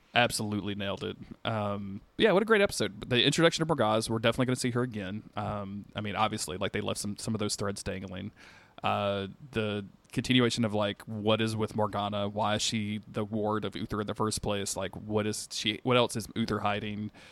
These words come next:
This, like, drama between Arthur and his relationship with his father, I think, is really good. Like, just what a fantastic episode after all, over,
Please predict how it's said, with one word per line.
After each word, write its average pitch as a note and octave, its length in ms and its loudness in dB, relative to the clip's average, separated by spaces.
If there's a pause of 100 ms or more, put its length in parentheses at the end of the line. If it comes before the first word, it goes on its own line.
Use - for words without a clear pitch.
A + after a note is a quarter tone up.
(280)
This, - 260 -2
like, A2+ 240 2
drama A2+ 460 4
between A2+ 560 0
Arthur A#2 600 2
and G#2 380 -4
his G#2 400 -4
relationship G2+ 520 -2
with A2 100 -2
his G#2 120 -4
father, G2+ 360 0
I - 20 0
think, G2+ 160 -10
is G2 100 -10
really G2+ 180 -8
good. G2+ 280 -6
Like, F2+ 120 0
just - 180 -4
what - 100 6
a F3+ 60 4
fantastic G#2 760 0
episode F2+ 400 -8
after F2+ 300 -8
all, F2 160 -8
over, G#2 220 -6